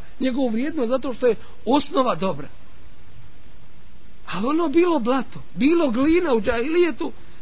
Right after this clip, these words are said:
i primilo islam i pod islamom onda, što kaže jedan, od islama samo reklama. Ne može i ne smije tako da bude.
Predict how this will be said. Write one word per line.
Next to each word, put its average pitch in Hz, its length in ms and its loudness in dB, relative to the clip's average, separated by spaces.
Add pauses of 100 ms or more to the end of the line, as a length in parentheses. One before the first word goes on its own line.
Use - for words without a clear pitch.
(160)
i 220 120 2
primilo 330 460 6
islam 339 480 2 (200)
i 254 100 0
pod 247 200 4
islamom 262 540 2
onda, 277 300 2 (920)
što 180 180 -2
kaže 180 340 0
jedan, 190 240 -2 (640)
od 180 160 0
islama 190 480 0
samo 180 280 -2
reklama. 120 500 -4 (1900)
Ne 185 160 0
može 175 320 2
i 147 40 -2
ne 160 140 0
smije 147 240 -4
tako 120 320 -6
da 117 80 -6
bude. - 240 -6